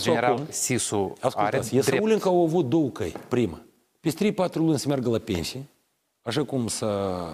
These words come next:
Speaker 2: discutat cu dânsul, uh, ceva timp în urmă, sau doi, arată că будешь полезным și te lăsăm și lucrezi cât vrei. Iată, uh, uh,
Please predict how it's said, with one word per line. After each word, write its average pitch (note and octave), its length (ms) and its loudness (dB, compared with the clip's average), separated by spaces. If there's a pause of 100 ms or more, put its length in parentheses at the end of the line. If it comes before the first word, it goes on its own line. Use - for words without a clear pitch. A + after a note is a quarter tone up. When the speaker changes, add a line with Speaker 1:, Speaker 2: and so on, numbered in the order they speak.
(420)
Speaker 2:
discutat A2 500 -2
cu - 120 -8
dânsul, G2+ 440 -2
uh, E2 1200 -14
ceva A2 260 2
timp F2+ 260 -2
în A2+ 140 0
urmă, G2+ 400 0 (600)
sau A3+ 340 2
doi, D#3+ 340 2 (600)
arată A#3+ 440 2
că F3 60 -4
будешь E3+ 400 2
полезным A#3 600 0 (800)
și - 80 -14
te F3+ 100 0
lăsăm F#3 400 2
și - 140 -2
lucrezi D#3 360 2
cât C#3+ 140 0
vrei. A2 320 2 (760)
Iată, G3+ 500 2 (840)
uh, C3 1120 4 (880)
uh, A2+ 80 -2